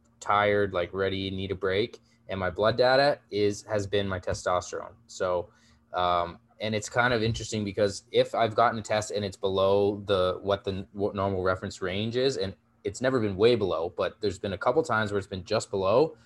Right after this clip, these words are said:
And those are the times where I've been like, "That makes sense. I'm so freaking tired right now. I just need a few days, and then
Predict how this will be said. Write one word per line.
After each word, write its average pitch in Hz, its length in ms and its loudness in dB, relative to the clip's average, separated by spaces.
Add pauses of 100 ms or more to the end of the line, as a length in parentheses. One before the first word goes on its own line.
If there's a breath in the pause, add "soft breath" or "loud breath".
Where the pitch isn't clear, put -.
(200 loud breath)
And 98 120 -6
those 127 200 6
are 135 40 2
the 120 60 0
times 104 380 0
where 101 120 4
I've 98 120 2
been 95 160 -2
like, 90 280 -6 (760 soft breath)
"That 117 200 4
makes 113 220 -2
sense. 110 260 0
I'm 92 160 -4
so 110 260 -2
freaking 107 280 -6
tired 98 320 2
right 98 160 0
now. 98 220 0
I 95 80 0
just 90 200 -8
need 87 140 -8
a 82 40 -10
few 110 180 -4
days, 101 380 0
and 92 180 -8
then 87 320 -6